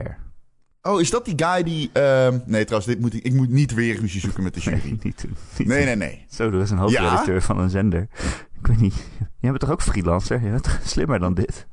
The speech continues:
Speaker 1: <laughs>
Speaker 2: Eh, ik zou mezelf niet per se slimmer noemen dan dit.
Speaker 1: <laughs> En een foto van ons, van onze podcast.
Speaker 2: Wauw.
Speaker 1: Ons logo staat erop.
Speaker 2: Ja?
Speaker 1: Ingelijst.
Speaker 2: Heet het eigenlijk Ron en Erik podcast of de Ron en Erik podcast?
Speaker 1: <laughs> Ja, nou,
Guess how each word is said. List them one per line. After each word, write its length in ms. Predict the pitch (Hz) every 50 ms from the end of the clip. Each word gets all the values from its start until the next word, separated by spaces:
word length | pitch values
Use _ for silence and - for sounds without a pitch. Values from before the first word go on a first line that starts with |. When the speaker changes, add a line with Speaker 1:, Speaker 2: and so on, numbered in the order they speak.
| - -
Speaker 1:
<laughs> 180 | - - - - - - - - - - -
Speaker 2:
Eh, 640 | - - - - 240 247 240 240 240 240 233 240 -
ik 60 | - -
zou 140 | - 277
mezelf 260 | 349 294 269 240 247 -
niet 80 | 233 -
per 100 | 214 -
se 160 | - 196 180
slimmer 460 | - - 175 170 170 156 143 135 120
noemen 260 | 117 107 101 107 104
dan 120 | 98 98 95
dit. 360 | 92 92 90 85 - - - - - - _ _ _ - - - - - - - -
Speaker 1:
<laughs> 520 | - - - - - - - - - -
En 120 | - - 196
een 60 | -
foto 320 | - 180 214 320 - 277 247
van 160 | 226 208 185
ons, 400 | 170 147 117 117 - - - - -
van 100 | - -
onze 220 | 196 160 139 139
podcast. 480 | - 180 208 - - - 196 - 202 202
Speaker 2:
Wauw. 80 | 196 -
Speaker 1:
Ons 100 | 90 -
logo 480 | - 135 185 - - 165 147 127 127 -
staat 320 | - - 120 120 117 -
erop. 380 | 120 113 104 - - - - - - - - - _ _ _
Speaker 2:
Ja? 500 | - 104 113 147 202 254 269 - - - _ _ _ _ - -
Speaker 1:
Ingelijst. 240 | - 156 - 202 214
Speaker 2:
Heet 0 |
het 80 | 220 196
eigenlijk 420 | 160 135 233 208 160 120 120 127
Ron 160 | 185 220 185 143
en 100 | 123 120
Erik 300 | 135 196 254 240 208 -
podcast 440 | 262 254 - - 202 202 185 -
of 100 | 156 - -
de 100 | 87 113
Ron 280 | 139 120 92 90 80 80
en 80 | 78
Erik 260 | 78 76 73 78 - -
podcast? 380 | 60 - - - - - - -
Speaker 1:
<laughs> 40 | -
Ja, 80 | - -
nou, 180 | - - 110